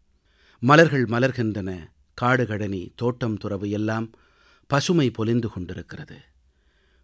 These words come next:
புள்ளினங்கள் கீசு கீசென்று குதூகலிக்கின்றன. மலர்கள் மட்டுமல்லாமல் கனிகளும் கூட ஆதவனின் கதிரொளியில் பளிச்சிடுகின்றன.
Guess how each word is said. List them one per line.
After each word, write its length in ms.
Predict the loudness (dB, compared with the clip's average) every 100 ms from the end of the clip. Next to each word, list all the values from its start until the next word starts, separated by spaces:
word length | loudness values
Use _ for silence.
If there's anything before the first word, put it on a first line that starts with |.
| _ 2
புள்ளினங்கள் 600 | 6 6 4 2 0 -4 0
கீசு 240 | 0 0
கீசென்று 520 | -2 -2 -2 -4 -4 -8 -4
குதூகலிக்கின்றன. 800 | -2 -2 -4 -8 -10 -10 -10 -12 -16 _ _ _ _ _ _ _ _ _ _
மலர்கள் 480 | -4 0 2 2 0
மட்டுமல்லாமல் 840 | 0 -2 -2 0 0 -2 -4 -6 -12 _ _ _ _ _ -2
கனிகளும் 480 | -2 0 -4 -6
கூட 420 | -10 -12 -12 -18 _ _ _ _ _ _ 0
ஆதவனின் 560 | 2 4 2 0 -2
கதிரொளியில் 680 | -4 -4 -2 -2 -4 -6 -6
பளிச்சிடுகின்றன. 840 | -2 -2 -2 -10 -12 -12 -14 -14